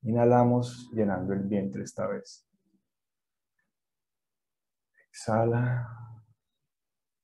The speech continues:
Inhala, llena el pecho.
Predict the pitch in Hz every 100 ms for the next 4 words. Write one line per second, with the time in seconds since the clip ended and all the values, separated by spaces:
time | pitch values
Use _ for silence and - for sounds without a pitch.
0 | _ _ _ _ _ _ _ _ _ _
1 | _ _ _ _ _ _ _ _ _ _
2 | _ _ _ 104 104 101 104 104 104 98
3 | 95 117 117 -